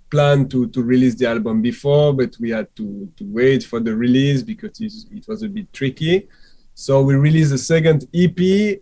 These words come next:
and finally now, after all these months,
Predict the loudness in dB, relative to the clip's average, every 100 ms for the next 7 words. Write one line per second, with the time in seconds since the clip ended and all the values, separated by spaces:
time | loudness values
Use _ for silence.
0 | -2 2 4 2 0 2 4 4 2 2
1 | 4 4 4 4 2 0 -4 -8 -6 -2
2 | 0 0 -2 -6 -8 -16 -12 -4 -2 -2
3 | -6 -16